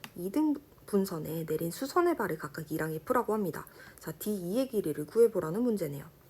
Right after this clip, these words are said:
자, 먼저 각의 이 등분선이기 때문에 십 대 육은 비디 대 디씨라는 걸 만족하는 거 알 수 있겠죠. 그래서 먼저 비디 대 디씨의 길이의 비가 오 대 삼이라는 거 체크해놓고,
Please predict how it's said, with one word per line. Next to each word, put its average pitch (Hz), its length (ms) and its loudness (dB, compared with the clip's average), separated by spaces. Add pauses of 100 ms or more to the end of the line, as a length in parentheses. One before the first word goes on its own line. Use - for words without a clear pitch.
(600)
자, 220 100 0
먼저 202 320 2
각의 220 480 2
이 190 80 -2
등분선이기 240 680 2
때문에 269 640 2 (160)
십 - 340 -4
대 320 480 2 (140)
육은 202 580 0 (480)
비디 233 380 -4
대 254 440 6
디씨라는 294 640 2
걸 262 140 4
만족하는 180 640 -4
거 180 160 0
알 170 180 -4
수 - 180 -4
있겠죠. 202 580 0 (320)
그래서 170 280 -4
먼저 233 540 2
비디 185 380 -8
대 254 360 4 (160)
디씨의 208 600 0
길이의 185 340 0
비가 190 400 -6 (720)
오 165 180 -2
대 285 360 2
삼이라는 311 600 4
거 180 100 -10
체크해놓고, 277 1120 0